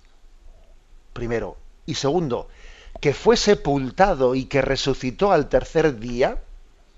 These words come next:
es decir, la resurrección de Cristo al tercer día,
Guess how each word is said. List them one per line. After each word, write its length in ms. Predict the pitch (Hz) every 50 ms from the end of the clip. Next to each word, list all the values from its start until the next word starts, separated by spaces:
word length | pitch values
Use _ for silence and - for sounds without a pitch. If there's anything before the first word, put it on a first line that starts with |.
| - - _ _ _ _ _ _ _ _ _ _ - - - - - - - - -
es 60 | - -
decir, 260 | 117 107 127 113 101 - - - - - -
la 160 | 107 104 101
resurrección 600 | - - - - 120 107 110 104 - - 156 151
de 120 | 143 135 -
Cristo 280 | - 147 135 - 131
al 80 | 117 113
tercer 360 | - 117 - - 127 120 110
día, 240 | 95 101 120 160